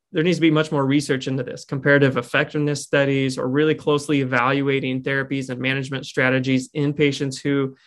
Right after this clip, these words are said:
have a high burden of multimorbidity or different patterns of multimorbidity. The other thing I think is really important is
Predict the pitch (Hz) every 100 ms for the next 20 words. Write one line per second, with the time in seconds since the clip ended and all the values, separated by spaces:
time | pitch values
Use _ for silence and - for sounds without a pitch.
0 | _ - 117 113 127 131 127 143 151 135
1 | 131 131 131 127 123 127 123 127 127 147
2 | 135 147 147 - - 127 156 143 131 127
3 | 127 127 127 135 - - 156 - _ _
4 | - - - _ 156 170 185 - - 175
5 | 165 156 160 160 165 151 - 156 151 135
6 | - - 139 131 127 123